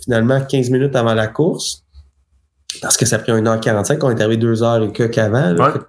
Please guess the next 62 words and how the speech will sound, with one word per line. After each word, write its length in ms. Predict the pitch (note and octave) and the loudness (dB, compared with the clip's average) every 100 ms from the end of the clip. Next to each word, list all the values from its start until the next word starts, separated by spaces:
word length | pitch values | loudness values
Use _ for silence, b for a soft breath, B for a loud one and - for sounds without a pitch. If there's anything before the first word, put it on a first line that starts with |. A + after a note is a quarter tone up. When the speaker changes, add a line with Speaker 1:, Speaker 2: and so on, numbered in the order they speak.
| - | -2
Speaker 1:
quinze 200 | C#3+ C3+ | 0 0
minutes 140 | C3 | 0
avant 120 | C3 | 0
la 100 | A#2 G#2+ | 0 0
course, 220 | E3 F#3 | 0 0
on 80 | B2 | 0
s'est 120 | A2 | 0
dit, 60 | C3 | 0
on 60 | |
va 60 | B2 | 2
aller 60 | A2 | 2
s'asseoir, 640 | A#2+ A2+ C3+ C#3 F3+ F#3+ B B B | 0 -2 0 2 0 -2 B B B
on 60 | G#2+ | 0
va 60 | |
aller 60 | G#2+ | 0
chercher 380 | - G#2+ - C#3+ | 0 -2 0 0
une 200 | B2 A#2 | 0 0
petite 260 | - - A#2+ | -2 -2 0
boisson 540 | A#2+ A2+ A2+ C3 B2+ | 2 2 0 0 0
après, 500 | G#2+ G2 A2+ C#3 C#3+ | 0 -2 0 2 2
un 140 | B2 G#2+ | 2 -2
petit 180 | - | -4
verre 260 | A2+ G#2 G#2+ | 0 0 0
d'eau. 360 | A2 C#3+ F#3+ B B B | 0 0 -2 B B B
Hey, 140 | G#2+ G#2 | 0 0
oublie, 360 | G#2 B2 E3+ | 0 2 2
Speaker 2:
Oublie 240 | A#2 A2 G#2+ | 2 -2 -4
ça. 140 | - | 0
Speaker 1:
les 120 | A#2 A2+ | 2 2
sièges 320 | E3+ F3 C#3+ | 2 2 2
étaient 200 | A#2 C#3 | 0 0
Speaker 2:
Ouais. 40 | C3+ | 0
Speaker 1:
tellement 380 | E3+ D#3 E3+ E3+ | 0 2 0 0
coincés 640 | D3 C3 A#2 - F3+ F#3 | 0 2 0 0 0 0
qu'on 180 | B2 A2+ | 2 2
était 240 | G#2+ B2+ | 0 0
assis 360 | A#2 - - D#3 | 2 0 0 0
les 200 | A#2+ A#2+ | 2 0
épaules 320 | A#2 D3 C#3 | 2 2 2
un, 240 | C3 B2 - | 2 0 0
un 60 | C#3 | 2
à 80 | C3 | 2
côté 240 | C3 C3 | -2 -2
de 80 | A2+ | 0
l'autre, 220 | D#3 G#3 | 0 0
puis 80 | B2 | 0
on 60 | A#2 | 2
avait 140 | A#2+ | 2
des 160 | B2 A#2 | 2 0
billets, 340 | A#2 D#3 G3 | 0 0 2
là, 340 | F3 F3 D3+ - _ _ _ - | 2 2 0 -6 _ _ _ -4
euh, 280 | G#2+ G#2 G#2 A2 - - - | 0 2 0 -2 -12 -14 -2
des, 160 | A2 | 0
des 120 | G#2 G#2+ | 2 2
super 380 | - - D#3 C#3+ | 0 2 2 2
de 60 | |
bons 180 | A#2+ B2 | 0 -2
billets, 240 | A#2+ C3+ E3 | -2 -2 0
là, 80 | |
je 80 | B2+ | 0
me 60 | G#2+ | 0
rappelle 220 | G#2+ A2+ | 0 -2